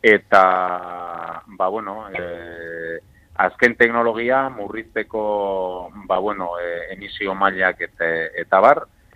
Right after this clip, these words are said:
eta beste alde, Adunan ekoiztutako biak, ba, hauek elektrikoak erabat, hemen aurkeztu dugu ere lehenengo aldiz, e, Trambasa. Trambasa da tranbia bat, e, baino, e, gurpilekin esango nuke.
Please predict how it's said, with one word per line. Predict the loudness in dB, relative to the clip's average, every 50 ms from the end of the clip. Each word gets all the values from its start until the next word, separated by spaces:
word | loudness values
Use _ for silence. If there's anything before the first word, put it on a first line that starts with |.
| _ _ _ _ -4
eta | 0 0 0 2 4 4 6 6 6 4 2 0 0 -2 -4 -4 -6
beste | _ -8 -8 -8 -8 -4 -2 -2
alde, | -2 -2 0 0 0
Adunan | 0 -2 -2 -4 -4 -4 -4
ekoiztutako | -6 -8 -10 -12 -12 -12 -8 -8 -6 -6 -4 -6 -8
biak, | -6 -6 -4 -4 -4 -4 -6 _ -20 _
ba, | _ -8 -4 -2 -2
hauek | -2 -4 -6 -8
elektrikoak | -8 -8 -8 -8 -8 -12 -10 -6 -6 -6 -4 -2
erabat, | -2 -2 0 -2 -2 -4 _ _ _
hemen | -14 -12 -10 -10 -8 -6 -6
aurkeztu | -6 -6 -6 -8 -12 -10 -8 -6 -4
dugu | -4 -4 -2 -4 -2
ere | -2 -2 -2 -2 -2 -2 -4 -6
lehenengo | -6 -8 -8 -8 -6 -4 -2 -2
aldiz, | -2 -2 -4 -10 -14 -14 _ -6
e, | -4 -4 -2 -2 -2 -2 -2 -2 -2 -2 -2 -4 -4 -6 _ _ _ _ _ _ _ _ 4
Trambasa. | 6 6 6 6 2 -2 -2 0 0 -2 -2
Trambasa | 0 0 0 0 2 2 -2 0 0 -4
da | -2 -2 -4 -4 -6 -10 _ _ _ _ _ _ _ _ 2
tranbia | 2 2 2 2 -4 -4 -2 0 0 0
bat, | 0 -2 -4 -4 _ _ _ _
e, | -8 -6 -6 -4 -4 -4 -6 -6 -6 -6 -6 -6 -6 -6 -6 -8 -8 -6
baino, | -4 -4 -4 -2 -4 -4 -6 -4
e, | -4 -6 -8
gurpilekin | -6 -6 -6 -6 -4 -6 -4 -4 -6 -6 -8 -10 -10
esango | -10 -8 -8 -6 -6 -6 -8 -8
nuke. | -10 -16 _ -16 -16 -16